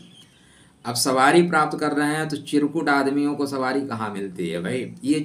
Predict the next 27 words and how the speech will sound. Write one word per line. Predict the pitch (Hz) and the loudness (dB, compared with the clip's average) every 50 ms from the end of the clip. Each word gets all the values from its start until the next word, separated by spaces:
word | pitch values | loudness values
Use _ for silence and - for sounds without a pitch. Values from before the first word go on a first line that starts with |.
| - - - | -4 -2 0
तब | 185 180 175 - | 0 0 2 2
की | 170 170 | 0 2
बात | 151 151 147 143 143 147 | 4 4 4 4 2 2
है | 143 139 117 95 - - - _ _ _ _ _ _ _ _ _ _ _ - | 2 2 0 -2 -4 -10 -16 _ _ _ _ _ _ _ _ _ _ _ -8
जब | 113 120 156 156 135 120 107 92 - - - - _ _ _ _ _ _ _ _ _ _ _ _ - | -2 0 2 2 2 2 0 -4 -8 -12 -20 -20 _ _ _ _ _ _ _ _ _ _ _ _ -6
रथ | - - 175 175 175 | 2 4 4 4 4
चला | - - 113 95 95 92 | 0 -4 -4 -6 -6 -6
करते | - - 90 90 - 90 87 | -8 -10 -12 -12 -12 -14 -14
थे, | 87 - - 85 - _ _ _ _ _ _ _ _ - _ _ - - _ _ | -14 -16 -20 -20 -20 _ _ _ _ _ _ _ _ -20 _ _ -20 -20 _ _
तो | - 131 | -4 0
रथ | 135 156 156 156 - | 0 2 0 0 0
की | - 143 - | 0 0 0
सवारी | 143 131 123 120 120 123 135 135 | 0 0 0 0 2 2 0 -2
का | 135 117 | -2 -6
मतलब | 107 107 - - 120 127 123 120 | -8 -8 -8 -6 -6 -6 -4 -4
है | 113 113 | -4 -4
कि | 113 107 101 | -4 -4 -6
आप | 101 104 101 95 92 | -6 -6 -6 -6 -6
बड़े | 107 107 113 120 | -4 -2 -2 -2
हो | 120 110 98 95 | -2 -4 -4 -6
रहे | 90 90 | -8 -12
हैं। | 92 92 90 - - - - - - - | -14 -16 -16 -18 -18 -20 -20 -18 -10 -6
किसको | 131 127 - - 139 | -4 -4 -2 0 0
मिलता | 117 107 101 92 98 95 | 0 0 -2 -2 -6 -8
था? | 92 101 104 | -8 -8 -6
राजा | 110 113 120 117 123 113 107 | -4 -2 -2 0 0 0 -2
महाराजा, | 101 98 95 95 95 98 95 90 87 90 90 | -4 -6 -8 -8 -8 -6 -6 -6 -6 -8 -8